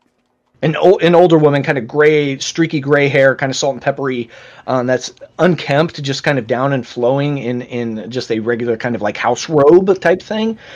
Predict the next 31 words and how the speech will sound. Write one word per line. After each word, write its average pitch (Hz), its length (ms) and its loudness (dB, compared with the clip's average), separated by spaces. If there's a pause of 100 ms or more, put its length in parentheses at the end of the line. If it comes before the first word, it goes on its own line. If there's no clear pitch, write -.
(240)
um, 143 400 2
there. 160 340 6
And 175 180 -2
she's 156 160 -4
kind 208 180 0
of, 156 80 0
like, 151 320 0 (800)
not 196 280 0 (140)
clawing 175 760 4
at 185 260 -2 (100)
Father, 202 380 0
but, 170 160 0
like, 156 240 0
hanging 175 420 0
on 151 280 2
him, 139 720 0
being 165 320 0
consoled 131 800 -2 (420)
by, 113 440 -2
uh, 98 240 -6
Father. 82 480 -6 (840)
Can't 196 140 0
really 196 180 4
make 156 200 4
out 143 100 6
what 131 100 0
they're 110 120 -4
saying 123 240 -4
at 110 80 -8
this 113 120 -6
point, 113 360 -10